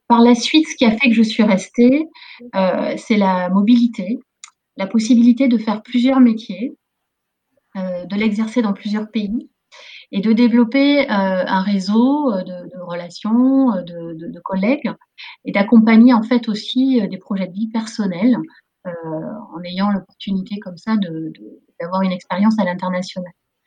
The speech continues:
Alors, j-, j'ai eu la chance de, de découvrir, euh, des environnements de travail extrêmement différents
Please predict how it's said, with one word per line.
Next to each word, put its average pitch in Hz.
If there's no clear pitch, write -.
Alors, 185
j-, 196
j'ai 226
eu 240
la 240
chance 247
de, 190
de 185
découvrir, 220
euh, 170
des 180
environnements 208
de 196
travail 190
extrêmement 190
différents 196